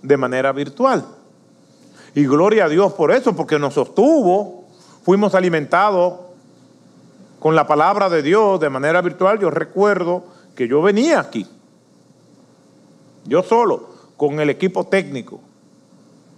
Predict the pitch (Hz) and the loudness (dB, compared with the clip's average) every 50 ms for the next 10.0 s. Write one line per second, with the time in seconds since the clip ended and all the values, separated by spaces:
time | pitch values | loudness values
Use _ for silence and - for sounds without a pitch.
0 | _ _ _ _ _ _ _ - 135 139 151 180 220 254 269 262 247 226 247 - | _ _ _ _ _ _ _ -4 -2 0 2 2 2 2 0 0 -2 -4 -4 -2
1 | 156 156 175 185 - 180 151 147 160 160 151 135 131 139 151 180 165 160 180 202 | 0 0 0 0 -2 -2 -2 0 0 -2 -2 -2 -4 -4 -2 -2 0 2 2 0
2 | 220 214 - 170 139 - 160 165 160 165 151 143 135 131 117 104 - 120 135 147 | 0 0 -4 -4 -4 -2 -4 -2 -2 -2 -4 -4 -4 -4 -6 -8 -6 -2 0 2
3 | 151 160 202 247 269 277 277 269 269 262 254 - - - _ - 147 185 220 214 | 2 2 2 0 0 -2 -2 -2 -4 -4 -6 -10 -18 -20 _ -4 -2 0 0 0
4 | 220 190 - 170 156 151 147 - - 87 92 151 160 143 170 147 135 135 117 110 | -4 -6 -4 -4 -4 -4 -4 -6 -8 -6 -4 -4 -2 -2 -4 -4 -4 -6 -6 -6
5 | 101 92 - 92 - - _ _ _ _ _ _ _ - - 147 185 190 190 233 | -8 -8 -10 -14 -20 -20 _ _ _ _ _ _ _ -6 0 0 2 2 2 2
6 | 311 359 349 294 214 147 123 107 - 127 139 147 165 170 165 147 - - 147 156 | 0 0 0 0 0 -2 -6 -8 -8 -10 -8 -6 -4 -4 -4 -4 -6 -6 -4 -2
7 | 175 175 170 208 269 302 285 262 190 - - - - - - 151 151 156 156 156 | 0 0 2 2 2 0 0 0 -2 -4 -6 -12 -20 -10 -4 0 2 2 2 2
8 | 151 151 156 120 147 139 151 151 147 143 143 147 202 247 285 285 254 208 175 - | 2 0 -2 -6 -4 0 0 0 0 0 0 0 2 2 2 2 0 -2 -2 -4
9 | 180 - - 170 - - 156 135 123 120 117 104 92 - - 104 98 95 - - | -6 -6 -6 -6 -4 -2 -2 -2 -2 -2 -4 -4 -4 -8 -10 -12 -12 -12 -16 -20